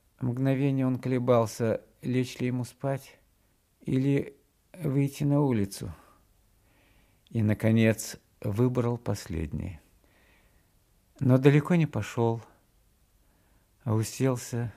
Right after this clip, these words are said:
на крыльце, сутулив узкие плечи, уперев локти в колени, уткнувшись подбородком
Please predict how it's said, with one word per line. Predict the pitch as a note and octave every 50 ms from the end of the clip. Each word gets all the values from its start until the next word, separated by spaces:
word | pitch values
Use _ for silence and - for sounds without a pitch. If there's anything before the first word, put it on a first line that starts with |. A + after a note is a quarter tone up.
| _
на | - C3+ A#2+ A#2
крыльце, | - A#2+ A2 A#2+ A#2+ - - - - F2+ E2+ D#2 - _ _ _ _ _ _ _ _ _ _ _ _ _ _ _ _ _
сутулив | - - - - A2 G2 - - - A#2 G#2+ G2 G2 F#2+ - - - -
узкие | - G2 F#2+ - - - - - G2+ F#2+
плечи, | - - A2 G2 A2+ A#2 A#2 A2 - - - A2 G2 - _ _ _ _ _ _ _ _ _ _ _ _ _ _ _ _ -
уперев | G#2 - - G#2+ G2+ G2+ G2 G2+ G2 - -
локти | G2+ F#2+ G2 G#2 G#2+ G#2 - - - A#2+
в | - -
колени, | - - A2 G#2+ A2 A2 G#2+ G#2 G2+ G2+ G2+ G2+ F#2+ G2
уткнувшись | - - - - - - G#2+ G#2 A2 A2+ G#2+ - - - - G#2+ G2+ - - - - _ _ _ _ _ _ _ _ _ _ _ _ _ -
подбородком | - G2 G2 F#2+ G#2 G2+ G2 G2+ G2+ G2 G2+ - - - - G2 F#2+ F#2 F#2 F#2